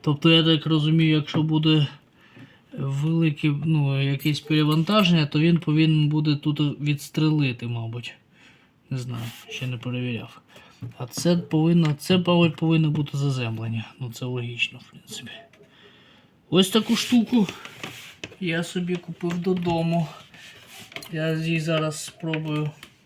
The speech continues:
на зарядку поставити. Подивлюсь, що як. Кажуть, що можна до неї ще приєднати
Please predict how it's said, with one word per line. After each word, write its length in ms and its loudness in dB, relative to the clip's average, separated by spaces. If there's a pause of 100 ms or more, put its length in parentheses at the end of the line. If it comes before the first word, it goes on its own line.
(1600)
на 240 -6
зарядку 520 -4 (120)
поставити. 680 -2 (1400)
Подивлюсь, 600 -6
що 220 -8
як. 340 -2 (800)
Кажуть, 280 0
що 180 -10
можна 360 -2
до 140 -8
неї 280 -4
ще 240 -4
приєднати 880 -6